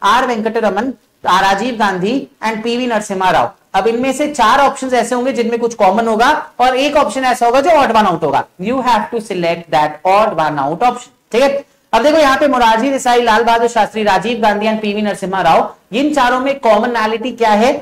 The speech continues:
कि ये चारों India के कभी ना कभी Prime Minister रह चुके हैं। But R Venkataraman has never been a prime minister of India,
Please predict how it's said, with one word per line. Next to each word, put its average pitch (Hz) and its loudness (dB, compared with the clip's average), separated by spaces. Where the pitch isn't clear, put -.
कि 233 -2
ये 240 4
चारों 226 4
India 220 2
के 202 0
कभी 240 2
ना 269 -2
कभी 240 0
Prime 202 -2
Minister 196 -2
रह 156 0
चुके 156 -2
हैं। 202 4
But 185 0
R 247 4
Venkataraman 214 -2
has 196 2
never 214 0
been 214 0
a 190 -4
prime 190 -4
minister 208 -4
of 170 -4
India, 160 0